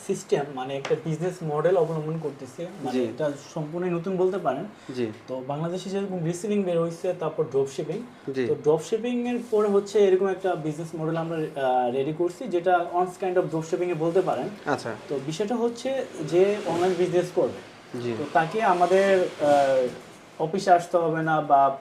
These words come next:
Speaker 1: তাকে প্রোডাক্ট স্টক করতে হবে না। সে যে কোনো জায়গায় বসে আমরা তাকে প্রোডাক্টে, রানিং প্রোডাক্টগুলো, মানে যেগুলো বাজারে এখন রানিং থাকে, সেই
Speaker 2: আচ্ছা।
Speaker 1: প্রোডাক্টগুলোর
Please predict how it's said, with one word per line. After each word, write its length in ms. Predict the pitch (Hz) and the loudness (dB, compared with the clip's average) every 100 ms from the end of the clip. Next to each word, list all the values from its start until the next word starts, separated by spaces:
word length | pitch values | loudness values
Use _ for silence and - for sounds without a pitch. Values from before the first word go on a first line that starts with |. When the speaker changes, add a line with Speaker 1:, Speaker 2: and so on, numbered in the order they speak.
| - | -4
Speaker 1:
তাকে 180 | 156 | -2
প্রোডাক্ট 380 | 156 175 175 170 | 0 2 2 2
স্টক 240 | 185 - 202 | -2 -4 -4
করতে 220 | 196 185 | -2 0
হবে 240 | 175 156 165 | 0 -2 -4
না। 100 | - | -6
সে 180 | 247 226 233 | -6 -6 -8
যে 140 | 156 220 | -6 -4
কোনো 200 | 247 247 | -2 0
জায়গায় 260 | 233 240 | 2 2
বসে 380 | 208 214 202 240 - - - - - | 0 -4 -2 -2 -4 -10 -10 -8 0
আমরা 240 | 190 220 | 0 2
তাকে 260 | 226 208 233 - | -2 -4 -4 0
প্রোডাক্টে, 460 | 180 180 180 175 | 6 6 6 4
রানিং 340 | 160 147 175 202 | 6 4 0 -2
প্রোডাক্টগুলো, 540 | 190 190 160 147 147 175 | -2 -2 -2 -4 -2 -2
মানে 220 | 139 147 | -4 -4
যেগুলো 320 | 143 151 156 | -4 -2 -2
বাজারে 300 | 143 139 151 | 2 2 0
এখন 160 | 151 160 | -4 -4
রানিং 280 | 135 143 151 | -4 -4 -6
থাকে, 200 | 151 165 | -6 -6
সেই 160 | - | -4
Speaker 2:
আচ্ছা। 160 | 233 139 | -4 -2
Speaker 1:
প্রোডাক্টগুলোর 480 | 202 190 196 196 | 0 0 0 0